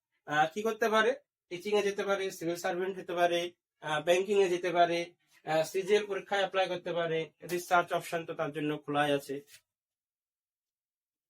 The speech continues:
এই না যে এই বাংলা, ইতিহাস, ভূগোল এই সাবজেক্টে পিএইচডি করার জন্য যায়,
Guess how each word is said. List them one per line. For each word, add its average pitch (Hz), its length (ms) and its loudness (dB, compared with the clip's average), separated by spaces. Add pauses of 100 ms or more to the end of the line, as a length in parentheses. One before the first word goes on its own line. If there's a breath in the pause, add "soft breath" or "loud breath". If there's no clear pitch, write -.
(100)
এই 185 180 6
না 226 140 10
যে 233 180 4
এই 214 340 10
বাংলা, 208 640 8
ইতিহাস, 202 540 2
ভূগোল 190 300 4
এই 196 100 4
সাবজেক্টে 202 400 -2
পিএইচডি 190 440 0
করার 202 180 -4
জন্য 202 240 -4
যায়, 196 200 -2